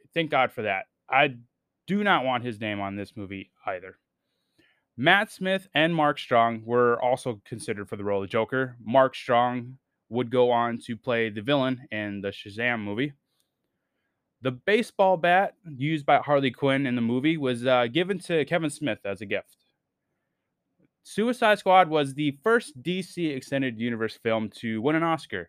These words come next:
It won for Best Makeup and Hairstyling. I'll dive mo-, more into the, into why this is a total bullshit call in the negative segments later on in the episode.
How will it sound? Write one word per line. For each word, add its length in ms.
It 160
won 380
for 240
Best 280
Makeup 380
and 260
Hairstyling. 580
I'll 100
dive 240
mo-, 180
more 320
into 360
the, 440
into 240
why 300
this 240
is 140
a 160
total 240
bullshit 560
call 400
in 440
the 60
negative 340
segments 460
later 220
on 100
in 60
the 80
episode. 400